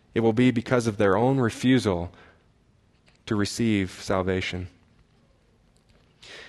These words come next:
In closing, there are four types of people in the whole world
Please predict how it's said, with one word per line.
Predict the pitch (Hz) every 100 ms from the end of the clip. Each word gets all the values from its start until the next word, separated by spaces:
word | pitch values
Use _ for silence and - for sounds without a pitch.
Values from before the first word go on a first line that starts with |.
| - - _
In | 147
closing, | 143 170 185 170 151
there | 135
are | 123
four | - 170
types | 170 165 -
of | 120
people | 147 139 123
in | 117
the | 107
whole | - 165
world | 151 139 127 92 87